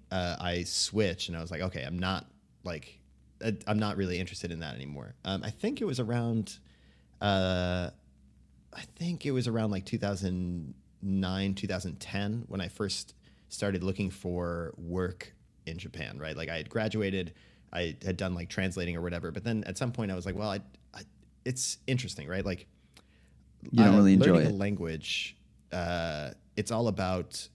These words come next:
Speaker 1: communication, right? Like, communication with a s-, group of people that you would not have been able to communicate with otherwise.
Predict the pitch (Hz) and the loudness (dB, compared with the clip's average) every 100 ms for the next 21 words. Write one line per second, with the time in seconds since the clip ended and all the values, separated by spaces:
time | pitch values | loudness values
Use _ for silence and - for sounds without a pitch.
0 | - - 107 92 87 - 107 95 - - | -20 -4 2 2 2 0 -2 -2 -6 -10
1 | 107 90 82 90 101 104 101 104 - 95 | -8 -6 -4 -4 -2 -2 0 -2 -2 -4
2 | 90 80 - 82 - - - - 120 107 | -4 -8 -10 -12 -10 -10 -10 -4 -4 -4
3 | 92 101 101 95 92 - 95 87 110 113 | -6 -4 -4 -6 -6 -4 -4 -2 0 0
4 | 107 92 87 92 87 - - 92 85 - | -2 -4 -4 -6 -6 -10 -8 -6 -6 -8
5 | 90 82 - 92 - - - - | -8 -10 -10 -10 -10 -12 -14 -18